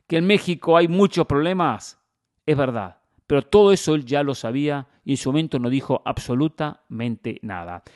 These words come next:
Él declaró algunas veces, ¿eh? Recuerdo que declaró y dijo, "Hay que bajar la cantidad de extranjeros".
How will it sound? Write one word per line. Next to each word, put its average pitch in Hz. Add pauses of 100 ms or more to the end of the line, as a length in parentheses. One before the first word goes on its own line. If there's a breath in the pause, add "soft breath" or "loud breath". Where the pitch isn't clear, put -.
(120 soft breath)
Él 240
declaró 226
algunas 170
veces, 123
¿eh? 180 (180)
Recuerdo 202
que 170
declaró 156
y 196
dijo, 185
"Hay 170
que 160
bajar 147
la 185
cantidad 135
de 151
extranjeros". 139